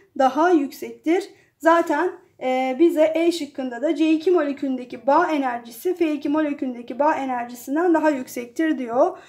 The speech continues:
Bağ derecesi arttıkça o bağları koparmak için,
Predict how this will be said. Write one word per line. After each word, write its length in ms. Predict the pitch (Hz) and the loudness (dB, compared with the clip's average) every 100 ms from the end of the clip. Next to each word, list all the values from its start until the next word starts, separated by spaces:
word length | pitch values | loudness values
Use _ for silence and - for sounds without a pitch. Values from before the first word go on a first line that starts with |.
| - _ - | -20 _ 4
Bağ 280 | 339 370 | 8 8
derecesi 420 | 311 277 247 247 - | 6 0 -4 -8 -4
arttıkça 840 | 269 277 277 359 - 262 277 330 | 0 0 0 -4 -2 0 0 4
o 160 | 311 320 | 4 6
bağları 400 | 311 277 254 254 | 6 6 0 2
koparmak 560 | 277 277 285 294 302 277 | 2 4 2 4 2 0
için, 500 | - 262 320 339 | -4 0 0 0